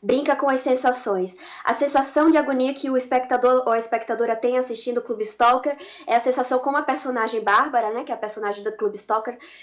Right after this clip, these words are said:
tá se sentindo. Então, toda aquela claustrofobia, aquela agonia, aquele medo que espero que dá no Clube Stalker, é, são as sensações que o subgênero de terror psicológico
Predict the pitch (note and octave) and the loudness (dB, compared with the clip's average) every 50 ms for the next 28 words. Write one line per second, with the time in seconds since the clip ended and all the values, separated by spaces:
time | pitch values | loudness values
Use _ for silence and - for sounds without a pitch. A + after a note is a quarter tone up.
0 | - - - A#3+ B3 B3 D#4 D4+ D4 - D4+ C#4+ C4+ C4+ - - A3+ G#3 G3 F#3+ | -6 0 2 2 4 4 2 0 0 -2 -4 -4 -4 -4 -4 -2 -2 0 0 0
1 | G3 G3 G3 - A3 A3+ A3+ A3 - - - - - _ - B3 B3+ C#4+ F4 E4+ | 0 0 0 0 0 0 0 -2 -6 -10 -20 -20 -10 _ 4 4 6 6 4 4
2 | F4+ E4+ D4+ D4+ D4+ D4+ C#4 C#4 C#4 - C#4 C4+ C#4 - C#4+ C4 - G3 G#3 G#3+ | 2 2 2 2 2 2 2 2 0 -2 -4 -4 -2 -2 -2 -2 -2 -4 -8 -6
3 | A#3 B3+ C4+ C4+ B3+ A#3 G#3+ G3+ G3 F#3+ F#3 F#3 - G#3+ A3 A3 A3 A#3 A#3 A3 | -2 0 2 2 2 2 2 0 0 0 -2 -2 -2 -2 -2 -2 0 -2 -2 -2
4 | G#3 G#3+ A#3 C4 B3+ B3 A3+ G#3+ G3+ G3 F#3+ F#3+ - - - - - - - C#4 | -2 -4 -2 -2 -2 -2 0 0 2 0 0 -4 -8 -16 -20 -16 -6 -2 -2 0
5 | - F4 E4+ E4 F4 D#4 C4+ C4 B3+ C4+ C#4 D4+ D4 C4+ B3+ B3+ - B3+ A#3+ A#3 | 2 4 4 6 6 6 6 6 6 6 6 6 4 2 -2 -8 -8 -10 -10 -8
6 | A#3 A3+ A3 G#3 G3 F#3+ F3+ F3+ - - - G#4+ - - - - - - A3+ A#3 | -8 -6 -6 -4 -4 -6 -6 -8 -10 -8 -6 -4 -2 -2 -2 2 2 4 4 4
7 | C4 - E4 E4 G3+ G#3 G3+ G#3 A3+ B3+ B3 G#3 G#3+ G#3+ - - B3 A3 A3+ A#3 | 2 2 2 2 4 4 4 4 4 2 0 -2 -4 -8 -8 -6 -8 -8 -8 -10
8 | A#3 - - B3 G3+ G#3+ B3 - - C#4 C4+ C#4 - - - - - - A3+ A3+ | -12 -6 -2 0 2 2 2 0 -2 -4 -6 -6 -12 -20 -20 -8 0 4 6 6
9 | A#3+ B3 C4 C#4 C#4 - - - - C#4+ C4 C#4+ C#4+ D#4 D#4+ - C#4 C#4 C#4 D4 | 6 6 4 2 -2 -6 -10 -8 -4 -4 -2 -2 -2 -4 -4 -6 -6 -6 -4 -4
10 | C4+ - - C#4+ C4 C#4 D4 E4 F#4+ - - - - C#4+ C4 C4+ C#4 D4+ D4+ - | -4 -2 -2 -2 -2 0 -2 -2 -4 -4 -6 -8 -8 -6 -4 -4 -2 -2 -2 -2
11 | B3+ A#3+ - B3+ A3 A3 A#3 A#3+ A3+ A3+ A3 A3+ G3+ G#3 A3 G#3+ G#3 G3+ G3+ A3+ | -4 -4 -2 -4 -4 -2 -2 -2 0 0 0 -2 -2 -4 -4 -4 -4 -4 -2 -2
12 | A3 A3+ A3 A3 - - - - B3 A#3+ A3 A3 A3 A3 A3+ - C4+ C#4+ D4 | -2 -2 -2 -2 -4 -6 -2 0 2 4 4 4 4 2 0 -4 -6 -8 -8